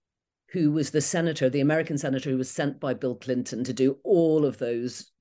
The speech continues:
negotiations, you know, before the kind of the limelight moment where Tony Blair felt the hand of history on his shoulder, you know, before all that.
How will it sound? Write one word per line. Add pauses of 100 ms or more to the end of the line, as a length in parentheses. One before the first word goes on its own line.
(200)
negotiations,
you
know,
before
the
kind
of
the
limelight
moment
where
Tony
Blair
felt
the
hand
of
history
on
his
shoulder,
you
know,
before
all
that.